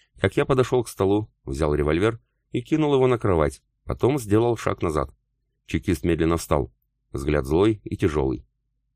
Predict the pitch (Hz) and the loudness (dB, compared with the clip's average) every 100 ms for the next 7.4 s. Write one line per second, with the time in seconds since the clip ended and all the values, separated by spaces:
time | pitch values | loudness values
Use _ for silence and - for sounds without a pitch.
0 | _ 69 71 82 80 78 82 76 67 - | _ -8 0 2 2 2 0 -2 -4 -8
1 | - _ _ _ _ _ - 67 71 65 | -10 _ _ _ _ _ -12 -10 -6 0
2 | 107 156 165 - 110 98 113 131 95 101 | 2 2 -2 -2 0 2 0 -2 0 -2
3 | - _ 71 87 98 101 - _ _ _ | -4 _ -2 0 2 0 -4 _ _ _
4 | _ _ _ _ 82 78 76 110 110 90 | _ _ _ _ 0 0 0 2 2 2
5 | 64 - _ _ _ - 82 107 - 85 | 0 -6 _ _ _ -2 2 2 0 0
6 | 90 107 95 85 85 85 104 101 92 92 | 0 0 -2 0 0 0 -2 0 0 0
7 | 107 80 69 - | 0 0 -2 -6